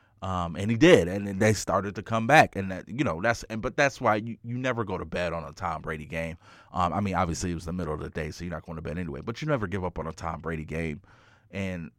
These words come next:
you, we, we see why he's great. We see why he's who he is, but, you know, they just, it, <laughs> it,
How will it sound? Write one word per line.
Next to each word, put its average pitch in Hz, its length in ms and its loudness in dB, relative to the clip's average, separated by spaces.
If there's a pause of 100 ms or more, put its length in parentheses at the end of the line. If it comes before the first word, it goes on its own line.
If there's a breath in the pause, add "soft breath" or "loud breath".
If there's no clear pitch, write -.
you, 101 240 -10
we, 101 280 -8
we 107 120 -6
see 123 240 -4
why 92 340 2
he's 90 220 -6
great. 87 340 -4 (100)
We 101 80 -8
see 139 160 -6
why 90 360 0
he's 87 580 -8 (260)
who 110 200 -4
he 85 160 -4
is, 85 320 -6 (880 soft breath)
but, 101 240 0 (140)
you 135 100 -2
know, 90 160 0
they 95 100 -2
just, 95 260 -6
it, 101 220 -4
<laughs> - 80 -18
it, 110 500 4